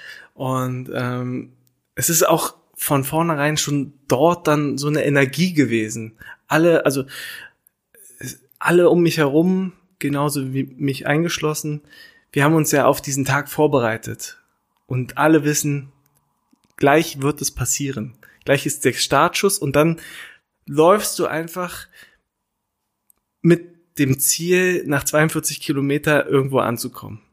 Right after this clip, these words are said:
Und das einfach durchzuhalten. Und das ist schon so eine gemeinschaftliche Energie, die positiv war und die, also ich hatte da schon so, so eine Art Dauergrinsen im, im Gesicht, ja.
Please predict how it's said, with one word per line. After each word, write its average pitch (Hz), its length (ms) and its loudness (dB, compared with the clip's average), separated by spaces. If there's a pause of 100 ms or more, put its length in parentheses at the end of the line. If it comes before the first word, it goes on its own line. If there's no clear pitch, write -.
(320)
Und 147 200 -4
das 170 120 4
einfach 170 240 2
durchzuhalten. 117 800 -6 (400)
Und 135 140 -6
das 170 160 2
ist - 180 0 (360)
schon 170 260 2
so 165 80 2
eine 170 160 4
gemeinschaftliche 170 720 0
Energie, 151 800 -4 (400)
die 160 220 0
positiv 214 760 0
war 180 180 4
und - 480 0
die, 165 460 0 (100)
also 143 180 0
ich 156 120 -2
hatte 202 180 0
da 175 160 4
schon 170 240 0
so, 151 340 0
so 143 120 -8
eine 151 180 -2
Art - 460 -2 (160)
Dauergrinsen 117 720 -2
im, 107 200 -6 (260)
im 120 140 0
Gesicht, 110 460 -4
ja. 131 300 -4